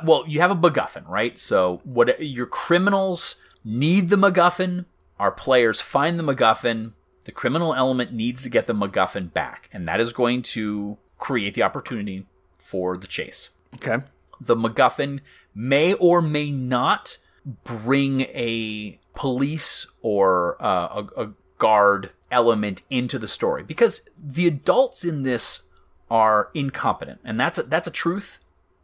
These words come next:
Speaker 1: um, in general that we find in these Kids on Bikes films. The, the adults generally are, are pretty incompetent, and that goes for both the police and for the, the criminals. Um,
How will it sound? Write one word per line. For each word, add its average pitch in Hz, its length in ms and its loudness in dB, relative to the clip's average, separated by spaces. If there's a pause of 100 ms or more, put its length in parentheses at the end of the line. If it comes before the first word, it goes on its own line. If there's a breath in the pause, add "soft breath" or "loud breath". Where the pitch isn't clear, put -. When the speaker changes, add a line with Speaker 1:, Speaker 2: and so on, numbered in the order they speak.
(100)
Speaker 1:
um, 110 300 -2
in 139 140 -6
general 139 540 -4 (260)
that 131 120 2
we 139 100 0
find 131 380 -2
in 127 80 -4
these 123 160 -4
Kids 135 220 -6
on 127 100 0
Bikes 120 280 -2
films. 120 300 -8
The, 117 100 -10
the 127 240 -10
adults 123 340 0
generally 110 440 -2
are, 101 160 2
are 113 180 0
pretty 117 340 -8
incompetent, 110 480 -2
and 107 80 -6
that 107 260 -4
goes 113 220 0
for 113 160 -4
both 104 360 2 (420 loud breath)
the 101 80 -6
police 117 520 -2
and 110 440 -4
for 95 680 0
the, 98 540 -10
the - 80 -10
criminals. 82 520 -4 (460 loud breath)
Um, 85 420 -2